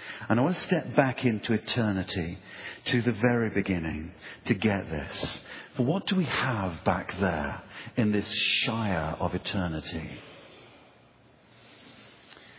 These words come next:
Jesus, in his high priestly prayer in John seventeen twenty-four, put it like this. He said, "Father,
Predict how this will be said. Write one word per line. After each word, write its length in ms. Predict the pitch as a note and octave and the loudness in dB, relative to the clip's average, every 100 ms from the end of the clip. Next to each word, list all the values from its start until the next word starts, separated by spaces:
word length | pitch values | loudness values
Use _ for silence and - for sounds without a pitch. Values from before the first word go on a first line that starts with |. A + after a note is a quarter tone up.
| - | -8
Jesus, 600 | A2+ A#2+ B2 G#2 E2+ - | 2 4 4 2 0 0
in 180 | G2+ G#2 | 2 0
his 200 | F#2+ G#2 | 2 0
high 240 | - A2+ A2 | 0 0 0
priestly 480 | - G#2 - G2+ | 0 0 0 -2
prayer 420 | - - G2 F2 E2+ | -2 2 2 2 0
in 120 | E2+ | 0
John 280 | G#2 F#2+ F#2 | 0 0 0
seventeen 600 | G#2+ F#2 F#2 G2+ E2+ D#2+ | -2 -2 -2 0 -2 -2
twenty-four, 560 | F#2 D#2 D#2+ F2+ D#2 | -4 -4 -4 -2 -2
put 180 | D#2 - | -4 -4
it 100 | F2 | -4
like 220 | E2+ E2+ | -2 -4
this. 380 | - D#2 - - - - _ _ _ _ - - - - | -4 -4 -6 -10 -14 -20 _ _ _ _ -20 -20 -16 -6
He 100 | F#2+ | -4
said, 360 | - F#2+ F#2 - - - - _ - - - - _ - - - - | -2 -2 -4 -10 -20 -20 -20 _ -20 -20 -20 -20 _ -18 -12 -6 -2
"Father, 540 | G2+ G2 D#2 D2 | 0 -2 -4 -8